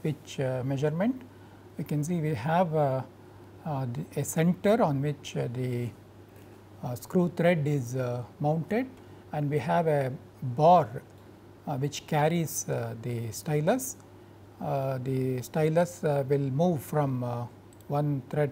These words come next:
to the next, uh, thread and it gets seated into the, uh, in the thread groove and then, uh, the micrometer read is, reading is taken and then it is moved to the next, uh,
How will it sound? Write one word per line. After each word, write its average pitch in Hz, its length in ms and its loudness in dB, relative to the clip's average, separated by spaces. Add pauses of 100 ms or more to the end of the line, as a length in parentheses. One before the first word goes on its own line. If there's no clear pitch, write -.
(120)
to 143 60 -2
the 123 260 -2 (300)
next, 151 400 -4
uh, 123 160 -4 (180)
thread 190 280 2
and 147 160 -2
it - 200 -14
gets 160 220 2
seated 170 520 0
into 180 320 0
the, 135 300 0 (180)
uh, 131 200 -2 (160)
in 165 140 0
the 131 300 0 (460)
thread 139 300 0
groove 214 260 2 (640)
and 147 240 0
then, 185 260 4
uh, 143 280 2 (600)
the 147 200 0
micrometer 147 460 0
read 139 220 0
is, 131 200 -6 (140)
reading 147 260 0
is 135 140 -2
taken 151 340 0
and 160 160 0
then 214 160 8
it 202 120 2
is 165 100 0
moved 165 280 2
to 170 60 -2
the 151 100 0
next, 156 400 -2
uh, 127 260 -2